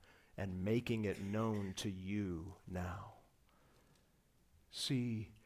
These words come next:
when Jesus started the conversation back in chapter thirteen, he made it very clear that the Father's glory would be manifested through the life of the believer. When Jesus finishes the conversation with the prayer that we're talking about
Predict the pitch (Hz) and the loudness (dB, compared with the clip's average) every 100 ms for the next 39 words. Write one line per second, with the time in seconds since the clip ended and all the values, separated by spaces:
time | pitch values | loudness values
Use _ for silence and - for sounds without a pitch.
0 | - - - - 110 127 170 143 - - | -20 -20 -8 -2 0 2 2 2 0 4
1 | 131 120 90 - 101 92 87 - 98 87 | 4 4 0 -2 -2 0 -2 0 0 0
2 | - 90 69 76 - 85 - 82 82 90 | 0 -4 -6 -10 -4 -2 0 -4 -2 0
3 | 85 - - 87 82 - 98 82 - - | 0 -4 -4 -4 -4 -6 -6 -8 -14 -20
4 | _ _ _ _ _ - 120 107 123 139 | _ _ _ _ _ -6 -2 2 6 6
5 | 127 110 120 123 117 - 139 127 123 120 | 4 2 4 6 4 0 4 6 8 6
6 | - - 120 123 139 139 110 110 120 127 | 0 0 6 6 8 6 2 0 2 6
7 | 135 139 123 117 107 104 101 107 139 147 | 6 6 4 2 2 0 2 4 4 2
8 | - 147 - 156 147 135 - 123 104 95 | 4 4 4 0 0 -2 -2 0 2 6
9 | 95 110 117 123 107 104 107 92 90 82 | 8 8 6 0 0 -2 -2 -2 -6 -6
10 | 80 - - - - - - - - - | -10 -14 -20 -20 -20 -20 -20 -20 -20 -8
11 | - 123 110 127 156 135 - - 185 185 | 2 2 4 6 6 6 2 4 8 8
12 | - 135 110 127 127 120 110 107 123 113 | 8 6 4 2 4 4 2 2 2 2
13 | - 117 110 120 - 113 - 147 151 156 | 2 0 0 0 0 -2 2 8 10 12
14 | 139 127 - 156 160 139 120 120 113 | 10 6 6 8 8 6 4 4 4